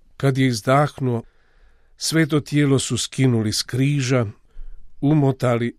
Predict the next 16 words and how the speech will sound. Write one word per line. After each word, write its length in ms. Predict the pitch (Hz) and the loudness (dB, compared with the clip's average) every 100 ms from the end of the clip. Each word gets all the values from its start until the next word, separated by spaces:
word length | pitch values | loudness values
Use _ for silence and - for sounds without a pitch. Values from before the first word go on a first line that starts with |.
| - | -10
u 100 | 113 | -6
laneno 460 | 110 117 110 107 | -2 -2 -2 -4
platno, 800 | 95 110 120 127 123 - 123 120 - _ _ _ _ - - | -8 -6 0 0 -2 -4 -4 -4 -8 _ _ _ _ -20 -6
plahtice, 800 | 120 123 - - 107 - 107 110 - - | 0 0 -2 -10 -8 -6 -8 -12 -16 -18
kako 300 | - 104 - | -8 -8 -8
veli 320 | 101 104 101 | -6 -6 -4
Ivan, 240 | 120 107 107 _ _ - - _ _ | -2 -2 -4 _ _ -20 -20 _ _
glavu 720 | - 107 135 147 156 135 131 _ _ | -14 -2 2 4 4 0 -6 _ _
obavili 680 | 131 147 131 123 120 113 113 - _ - | -2 0 2 2 0 0 -2 -6 _ -2
posebnim 760 | 139 156 - 139 120 120 113 | 0 2 0 -2 0 -2 -2
ručnikom 880 | 110 107 - 117 139 151 - 135 143 - | -4 -6 -4 0 2 0 -2 -2 -2 -8
i 100 | 107 | -10
položili 600 | - 101 104 104 104 104 | -6 -4 -2 -2 -2 0
u 140 | 117 | 0
grob. 240 | 117 107 - - - - _ - - - _ - | 0 -6 -6 -18 -20 -20 _ -20 -20 -20 _ -6
Nakon 480 | 131 185 190 175 | 0 0 0 -2